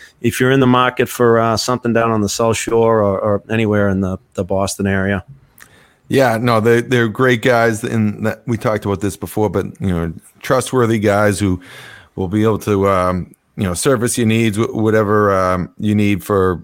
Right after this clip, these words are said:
Speaker 2: the housing, real estate here. Uh, on the South Shore, in Boston, anywhere in Massachusetts, really. So, um, yeah, make sure you, you, you hit those guys up if you're, if you're looking to make a move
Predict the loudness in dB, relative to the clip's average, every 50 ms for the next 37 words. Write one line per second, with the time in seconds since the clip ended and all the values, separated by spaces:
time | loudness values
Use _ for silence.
0 | _ _ -8 -4 -4 -2 0 0 0 0 0 -2 -2 -2 -2 -2 -2 0 0 0
1 | 0 -2 -2 -2 -2 -2 -2 -2 -4 -6 -4 -4 -2 0 0 0 0 0 -2 -2
2 | -4 -6 -8 _ -20 -20 _ -20 -20 -20 -20 -20 -20 -20 _ _ _ _ _ -6
3 | -4 -2 0 0 0 2 4 4 4 2 2 2 4 4 6 6 4 4 2 2
4 | 2 2 2 2 2 0 0 0 0 0 0 0 -2 -4 -6 -4 -2 0 0 0
5 | 2 2 2 2 0 0 0 -2 -4 -6 -6 -4 -4 -4 -2 -4 -6 -4 -2 0
6 | 0 2 2 0 0 -2 -2 0 0 0 -2 -2 -4 -6 -4 -4 -4 -4 -4 -6
7 | -8 -8 -8 -6 -4 -2 0 -2 -2 -2 0 0 0 0 0 -2 -4 -6 -6 -6
8 | -6 -6 -6 -4 -2 0 0 0 0 0 0 0 0 0 0 0 2 0 0 0
9 | -2 -6 -4 -2 0 0 0 0 -2 -6 _ _ _ _ _ _ _ _ -10 -8
10 | -2 0 0 2 2 2 0 0 0 0 2 2 0 -2 -2 -2 0 2 2 2
11 | 2 2 0 0 0 0 2 2 4 4 4 2 2 0 -2 -8 -16